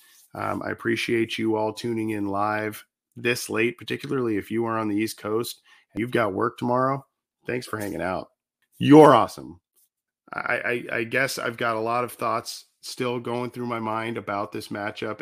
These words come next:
and I'm, I'm trying to channel positivity based on some of the ghosts of, of Bengals past. But, uh,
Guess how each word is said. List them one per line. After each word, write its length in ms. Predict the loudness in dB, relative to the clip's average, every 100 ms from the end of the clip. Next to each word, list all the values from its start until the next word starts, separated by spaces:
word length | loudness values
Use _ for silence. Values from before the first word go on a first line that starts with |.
| -10
and 80 |
I'm, 180 | -8 -8 -8
I'm 160 | -10
trying 300 | -8 -4 -4 -4
to 40 |
channel 560 | -6 -6 -4 -4 -6 -10 _ _ _ _ _ _ _ _ _ _ _ _ -2
positivity 680 | 2 2 0 0 0 -2
based 320 | 0 -2 -2
on 100 | -4
some 180 | -4 -4
of 60 | -4
the 80 | -4
ghosts 400 | -2 -2 -2 -6
of, 280 | -6 -6 -6
of 240 | -8 -4
Bengals 360 | -4 -2 -6 -8
past. 420 | -6 -6 -6 -6
But, 260 | -4 -4 -2
uh, 280 | -2 -2